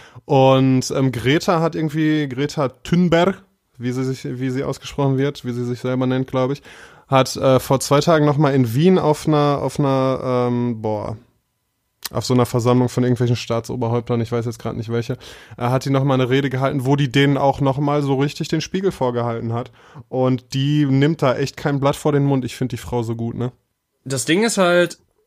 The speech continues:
Speaker 2: lustige, also beziehungsweise was, traurigerweise eigentlich, in Schweden haben die Grünen gar nicht so sehr zugelegt, hab ich gehört. Da war tatsächlich das Ergebnis relativ ernüchternd, was das anging, was mich halt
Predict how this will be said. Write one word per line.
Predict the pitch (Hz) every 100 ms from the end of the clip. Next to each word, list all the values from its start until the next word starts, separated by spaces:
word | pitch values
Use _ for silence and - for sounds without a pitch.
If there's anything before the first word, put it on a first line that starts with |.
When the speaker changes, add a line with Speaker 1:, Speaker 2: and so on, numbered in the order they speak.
| _ - _
Speaker 2:
lustige, | 135 156 - 170 -
also | 120 117
beziehungsweise | 104 127 120 113 110
was, | 110 113 92
traurigerweise | - 113 135 104 95 95 98 101
eigentlich, | - 107 123 139
in | 85
Schweden | 113 - 123 156 170
haben | 147 135
die | 113
Grünen | 113 143 131
gar | 127
nicht | 127
so | 123
sehr | 131 123
zugelegt, | - 135 123 104 98
hab | 113
ich | 104 -
gehört. | 98 104 127 165 _ _ _ _ _
Da | 107 113 123
war | 135
tatsächlich | 127 123 123 117
das | 120 -
Ergebnis | 110 113 123 117
relativ | 120 127 127 113
ernüchternd, | 104 139 - 110
was | 101 -
das | 120 135 -
anging, | 104 104 101 110 143
was | 117
mich | 117 104 -
halt | 101